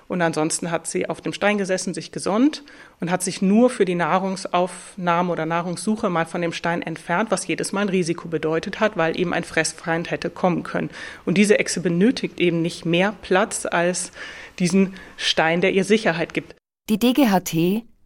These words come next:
Speaker 2: setzt sich neben dem Natur- und Artenschutz daher auch für einen möglichst artgerechten und sachkundigen Umgang mit Reptilien und Amphibien in privater Haltung ein.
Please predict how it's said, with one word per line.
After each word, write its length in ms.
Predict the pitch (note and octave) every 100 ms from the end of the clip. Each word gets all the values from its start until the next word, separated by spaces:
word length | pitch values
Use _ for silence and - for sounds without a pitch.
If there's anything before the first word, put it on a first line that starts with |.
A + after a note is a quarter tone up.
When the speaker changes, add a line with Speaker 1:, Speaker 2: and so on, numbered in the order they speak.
| _
Speaker 2:
setzt 380 | E3 G3 A3 -
sich 160 | C4 A3+
neben 240 | G3+ F#3+
dem 160 | F3 E3+
Natur- 460 | E3 - G3+ A3+
und 180 | E3 -
Artenschutz 640 | D#3+ E3 F3+ - G3+ -
daher 460 | - F3 F#3+ A#3 -
auch 180 | G3 G#3+
für 220 | - A3
einen 200 | G3 F3+
möglichst 460 | F3 G#3+ G#3 - -
artgerechten 720 | F#3+ - E3 D#3 D#3+ - E3+
und 140 | E3
sachkundigen 640 | F3 F3+ - E3 D#3 D#3 D3
Umgang 480 | D#3+ F3 F#3 G3 - -
mit 200 | F#3+ -
Reptilien 600 | F3+ - F#3 G#3 G#3 G#3
und 200 | E3+ D#3+
Amphibien 600 | D#3 - F3+ F3 F3+ F3+
in 160 | F3 E3
privater 580 | F3 D#3+ E3 F3 C3 A#2+
Haltung 380 | A2+ - -
ein. 280 | - - D#3